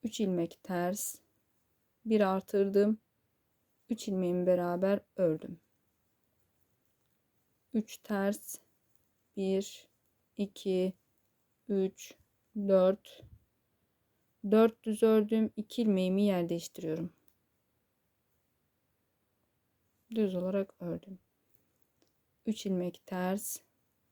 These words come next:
bir artırdım. İki ilmeği beraber düz ördüm. Kenar ilmeğim de düz. Bakın. Şimdi modelimin arka yüzündeyim.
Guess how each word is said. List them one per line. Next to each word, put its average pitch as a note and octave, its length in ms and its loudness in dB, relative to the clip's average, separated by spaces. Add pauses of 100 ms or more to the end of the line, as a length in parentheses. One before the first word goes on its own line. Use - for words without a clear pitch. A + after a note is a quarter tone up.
(600)
bir G#3 120 0
artırdım. G3+ 760 2 (680)
İki - 260 -6
ilmeği F#3 320 4
beraber F3 560 0
düz F#3 180 -4
ördüm. G3+ 540 0 (100)
Kenar F#3+ 280 -2
ilmeğim E3+ 440 0
de F#3 160 -2
düz. - 340 -16 (1160)
Bakın. G#3+ 340 -8 (2250)
Şimdi B3+ 200 4
modelimin A#3 420 6
arka G#3 320 0
yüzündeyim. G#3 640 -2